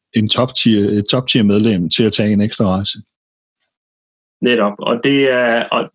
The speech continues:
Speaker 2: det, det er den mulighed nu, at loyalitetsprogrammerne, øh, har nu, til at kunne rekalibrere både deres tier-status, men måske også kigge på et nyt setup, en ny, øh, forretningsmodel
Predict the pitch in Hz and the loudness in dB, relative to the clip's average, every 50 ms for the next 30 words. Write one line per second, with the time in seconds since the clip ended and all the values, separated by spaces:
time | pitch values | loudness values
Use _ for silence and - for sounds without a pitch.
0 | 143 131 - 185 - - 143 - 165 170 160 151 151 143 139 147 156 156 151 131 | -4 -4 -4 -2 0 0 0 2 2 0 0 2 2 2 2 2 2 2 0 0
1 | 135 127 120 120 113 120 120 120 127 135 - - 113 113 120 120 113 107 101 - | 0 0 2 2 2 2 2 2 2 0 0 -2 -2 0 0 0 0 0 -2 -2
2 | - 143 135 135 104 - - - 127 117 110 101 101 104 - 107 110 110 110 113 | -2 -2 -2 -2 -4 -6 -6 -6 -2 -2 0 0 0 0 -2 -2 -2 -2 -2 -4
3 | 117 123 - _ _ - 107 104 101 98 - 120 107 104 110 110 110 107 107 110 | -6 -10 -16 _ _ -4 -2 -2 -2 -2 -2 -2 -2 -2 0 0 0 0 0 0
4 | 107 - _ _ _ _ _ _ - - 117 113 113 - - 123 120 117 117 117 | -2 -6 _ _ _ _ _ _ -2 0 0 0 0 -2 -2 0 2 2 0 0
5 | - _ _ - - 131 160 160 - 165 143 131 120 117 - 117 107 101 87 - | -4 _ _ -4 -2 -2 0 0 0 0 0 0 -2 -2 0 0 0 0 -2 -4
6 | - - - _ _ _ _ - 131 135 156 175 175 160 139 117 107 101 101 101 | -6 -8 -12 _ _ _ _ 0 2 2 2 2 2 0 0 0 0 0 -2 -4
7 | - - - - - - 123 120 117 - 123 120 120 117 - 139 131 - - - | -6 -12 -12 -6 -2 -2 0 -2 0 0 0 0 0 0 -2 -4 -6 -6 -10 -14
8 | - - _ _ - 135 139 139 139 135 127 - - 135 123 131 147 147 - - | -20 -20 _ _ -2 0 0 2 0 0 0 0 0 0 0 0 -2 -2 -4 -4
9 | 139 139 139 - - 151 135 127 120 120 - - _ _ - - - _ _ _ | -4 -4 -4 -4 -2 0 0 0 0 -4 -8 -14 _ _ -20 -20 -20 _ _ _
10 | _ _ - - - - - 131 127 123 139 160 196 196 - - 113 98 92 92 | _ _ -18 -18 -16 -8 -4 -4 -4 0 0 0 0 0 0 0 0 0 0 -2
11 | 95 - - _ _ _ - 131 139 156 190 196 156 - 120 113 110 110 107 101 | -4 -6 -10 _ _ _ -2 0 2 2 2 0 0 0 0 0 0 0 0 0
12 | 92 - 101 104 - - 107 104 101 - 123 113 104 - 117 107 104 104 - 113 | 0 0 -2 -2 -2 -2 -2 -4 -2 -2 -2 -4 -2 -2 -2 -2 0 0 0 -2
13 | 107 | -2